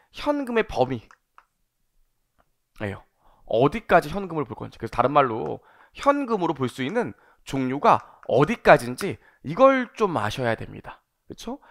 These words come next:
두 번째로 하나 더 얘기해야 될 게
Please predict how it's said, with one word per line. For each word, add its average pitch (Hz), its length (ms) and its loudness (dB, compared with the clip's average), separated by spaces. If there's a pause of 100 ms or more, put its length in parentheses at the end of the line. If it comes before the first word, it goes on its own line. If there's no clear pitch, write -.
(240)
두 165 100 -8
번째로 151 680 6 (220)
하나 262 240 6
더 180 140 4
얘기해야 123 300 4
될 104 180 -2
게 117 520 -8